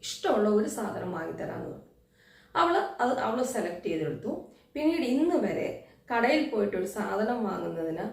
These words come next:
വാശി അവള് പിടിക്കാറില്ല. വളരെ സുഖാണ് അവളെ കൊണ്ട് കടയിൽ പോയാൽ. "ഇത് വേണ്ട മോളെ" എന്ന് പറഞ്ഞാൽ വേണ്ട, "ഇന്ന്, ഇന്ന് ആ മോളത് വാങ്ങിക്കോ" എന്ന് പറഞ്ഞാൽ വാങ്ങിക്കോളാം.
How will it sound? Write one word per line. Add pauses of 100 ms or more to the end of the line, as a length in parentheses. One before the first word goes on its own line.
(380)
വാശി
അവള്
പിടിക്കാറില്ല. (340)
വളരെ
സുഖാണ്
അവളെ
കൊണ്ട്
കടയിൽ
പോയാൽ.
"ഇത്
വേണ്ട
മോളെ"
എന്ന്
പറഞ്ഞാൽ
വേണ്ട, (600)
"ഇന്ന്, (380)
ഇന്ന്
ആ
മോളത്
വാങ്ങിക്കോ"
എന്ന്
പറഞ്ഞാൽ
വാങ്ങിക്കോളാം.